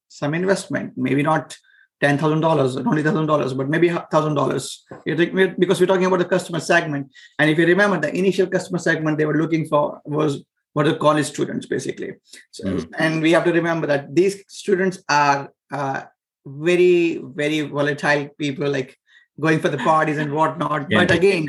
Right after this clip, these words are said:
Speaker 2: <laughs>
Speaker 1: even for them, from their perspective, five hundred dollars is a, is a big investment from their perspective.
Speaker 2: Yeah.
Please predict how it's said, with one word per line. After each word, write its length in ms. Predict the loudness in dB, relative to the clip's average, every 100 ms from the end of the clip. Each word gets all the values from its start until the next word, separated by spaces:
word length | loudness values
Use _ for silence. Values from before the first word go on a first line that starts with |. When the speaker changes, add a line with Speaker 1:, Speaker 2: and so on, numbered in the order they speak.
| 0 2
Speaker 2:
<laughs> 180 | 4
Speaker 1:
even 320 | 4 2 2 2
for 120 | 2
them, 280 | 4 0 0
from 180 | 2
their 120 | 2 2
perspective, 560 | -2 -2 0 0 -2
five 220 | 0 0 0
hundred 160 | 0
dollars 300 | -2 -4 -4
is 80 | -4
a, 100 | -4
is 100 | -2
a 80 | -4
big 300 | -2 -2 0
investment 460 | 0 0 -2 -2 -4
from 120 | -2
their 120 | -2
perspective. 520 | -2 -8 -10 -12 -16 -18 _ _ -4
Speaker 2:
Yeah. 180 | -4